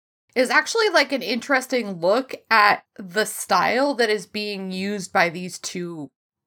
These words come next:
men, and it involves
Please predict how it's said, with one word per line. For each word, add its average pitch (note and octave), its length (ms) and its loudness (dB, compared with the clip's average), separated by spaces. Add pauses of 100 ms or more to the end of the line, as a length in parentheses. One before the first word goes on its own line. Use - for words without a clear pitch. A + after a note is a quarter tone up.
men, G3+ 760 4 (340)
and G#3+ 380 2
it G#3+ 220 0
involves A3 580 2